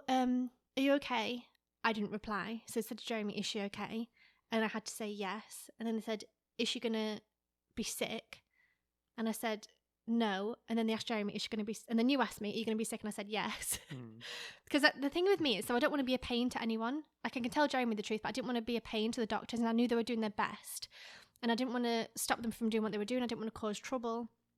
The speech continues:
Speaker 1: So if they were saying, like, "Are you okay?" I'd just say yes straight away, even if I wasn't. Anyway, started fainting, and I said to Jeremy, like, "No, I'm not okay, I'm not okay." And I was laying there, and I could feel like,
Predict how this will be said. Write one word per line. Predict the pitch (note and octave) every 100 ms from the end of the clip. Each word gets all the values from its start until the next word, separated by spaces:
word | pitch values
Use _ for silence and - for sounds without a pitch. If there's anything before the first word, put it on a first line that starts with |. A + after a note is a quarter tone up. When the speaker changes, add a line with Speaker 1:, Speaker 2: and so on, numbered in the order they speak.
| _ _ - -
Speaker 1:
So | C4+ B3
if | A#3 -
they | B3+
were | B3+
saying, | B3+ A#3
like, | A3
"Are | A#3
you | A3+
okay?" | A3 A#3+
I'd | G#3+
just | - -
say |
yes | A3 G#3 -
straight | - F#3+
away, | G3+
even | G3+
if | G3
I | G#3
wasn't. | G3+ G3+ B3 - - - - - - - _ -
Anyway, | C4 A3+ G#3+
started | - C4 B3 A#3 - - -
fainting, | - A#3+ A3+ G#3+ G3
and | A3
I | G#3+
said | G#3+
to | -
Jeremy, | A3+ G#3
like, | G3+ A3
"No, | G#3
I'm | G#3
not | G3
okay, | G#3 G#3
I'm | G3
not | -
okay." | G3+ G#3+ - A3+ - - -
And | G#3+
I | A3
was | G#3+
laying | B3 B3+
there, | F#3+
and | F#3+
I |
could | G3+ -
feel | A#3+ A3+
like, | G#3